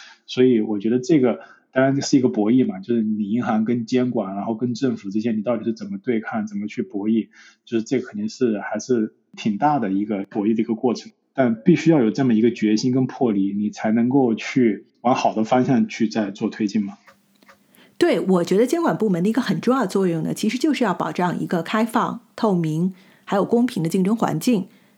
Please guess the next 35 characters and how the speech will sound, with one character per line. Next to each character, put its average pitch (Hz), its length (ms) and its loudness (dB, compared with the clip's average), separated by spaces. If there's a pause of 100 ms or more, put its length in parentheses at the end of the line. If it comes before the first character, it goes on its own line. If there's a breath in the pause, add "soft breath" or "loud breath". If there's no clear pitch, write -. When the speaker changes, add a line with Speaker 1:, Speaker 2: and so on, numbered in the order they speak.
(100)
Speaker 2:
并 226 140 4
且 190 140 0
呢， 165 100 -4
扶 - 120 -4
持 190 120 2
创 185 200 2
新。 165 360 0 (680 soft breath)
所 - 160 0
以 370 40 6
我 254 100 4
觉 175 160 0
得 202 280 2
这 202 140 -4
个 180 120 -4
open 285 280 0
banking 339 280 0
的 151 100 2
推 165 160 -2
出 175 160 -2
还 175 240 -2
是 202 240 0
很 180 240 0
打 220 160 -2
破 175 180 0
银 156 160 0
行 208 100 0
的 226 120 0
垄 170 160 -2
断 165 240 0
的， 147 100 -4
促 202 160 0
进 170 140 0
了 160 80 -2
创 156 180 -2
新。 156 300 -4